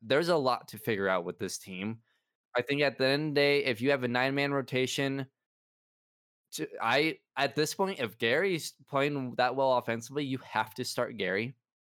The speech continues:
uh, over Will. Have Will come off the bench. I'm the, it's gonna be a battle between Millsap, Green, and even the rookie, the, the, this Najee kid. Uh, I can't wait to watch more of him.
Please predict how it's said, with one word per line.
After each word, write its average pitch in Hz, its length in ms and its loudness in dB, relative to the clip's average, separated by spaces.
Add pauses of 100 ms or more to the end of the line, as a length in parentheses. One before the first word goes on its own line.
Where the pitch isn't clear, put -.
(440)
uh, 104 240 4
over 107 200 0
Will. 107 440 0
Have 107 180 -2
Will 107 180 0
come 110 200 -4
off 113 160 -4
the - 40 -14
bench. 101 460 -6 (1000)
I'm 127 560 -2 (240)
the, 120 360 2
it's 131 140 0
gonna 156 160 0
be 156 60 2
a 151 40 0
battle 131 300 2
between 110 340 -4
Millsap, 123 520 0
Green, 120 380 -2
and 101 400 -4
even 135 240 -4
the 139 100 -2
rookie, 98 440 -4 (220)
the, 101 280 0
the, 107 260 -2
this 107 180 -4
Najee 110 400 -2
kid. 87 220 -4 (160)
Uh, 95 240 0 (1120)
I 127 120 2
can't 139 340 0
wait 120 200 2
to 101 100 -8
watch 101 260 0
more 101 160 0
of 98 100 -2
him. 80 200 -10